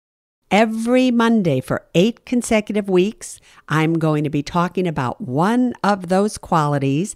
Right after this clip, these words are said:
And then on your app, and you're gonna listen to this, by the way, on your app. This isn't a podcast. This isn't gonna be on Instagram, on Facebook. This is only available on the app, the Women in Money app.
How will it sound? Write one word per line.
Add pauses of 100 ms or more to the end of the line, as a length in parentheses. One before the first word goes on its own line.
(320)
And
then
on
your
app, (640)
and
you're
gonna
listen
to
this,
by
the
way,
on
your
app.
This
isn't
a
podcast.
This
isn't
gonna
be
on
Instagram, (320)
on
Facebook.
This
is
only
available
on
the
app,
the
Women
in
Money
app.